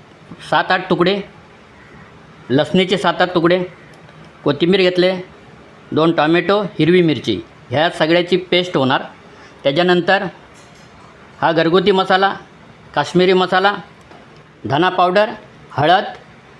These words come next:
मीठ चवीनुसार, त्याच्यानंतर बटाटे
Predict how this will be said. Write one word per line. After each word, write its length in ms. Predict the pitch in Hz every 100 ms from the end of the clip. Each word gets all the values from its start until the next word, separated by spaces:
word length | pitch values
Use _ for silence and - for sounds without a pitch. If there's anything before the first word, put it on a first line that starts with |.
| - -
मीठ 280 | 139 175 185 - -
चवीनुसार, 520 | 165 170 151 170 226 - - - - - - -
त्याच्यानंतर 560 | 147 151 175 175 202 247 - - - - - - - - - - -
बटाटे 400 | 147 185 156